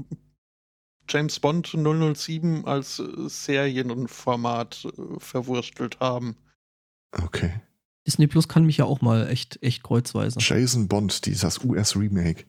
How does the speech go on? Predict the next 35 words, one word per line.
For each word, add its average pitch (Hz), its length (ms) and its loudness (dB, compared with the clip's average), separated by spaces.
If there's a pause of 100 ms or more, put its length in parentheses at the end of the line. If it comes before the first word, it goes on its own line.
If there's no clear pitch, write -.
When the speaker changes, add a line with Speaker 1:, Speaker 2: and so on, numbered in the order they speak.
(1400)
Speaker 1:
Ja, 143 300 4
Speaker 3:
Die 143 80 4
Speaker 1:
mit 156 140 8
dem 175 140 8
tollen - 0 -
Speaker 3:
Bond-Identität. 131 680 6
Speaker 1:
Titel, 165 280 4
äh, 139 500 2 (140)
Road 147 380 2
to 135 180 0
One 139 200 2
Million, 139 480 2
wo 127 100 2
ich 131 140 0
auch 135 160 0
erst - 240 -2
dachte, 120 260 -4
sind 123 200 -4
jetzt, 120 380 -4 (100)
<laughs> - 760 -2
äh, - 40 -2
also 131 460 0 (160)
ist - 400 -6
James 127 260 -4
Bond 127 180 -2
jetzt - 180 -4
auch 151 180 0
YouTuber 131 600 -2
und, 131 340 -6
äh, 135 40 -6
es 131 300 -10 (260)
jagt 123 400 -6
Speaker 3:
Mhm. 123 140 6
Speaker 1:
nach 123 160 -2
dem, 131 200 -2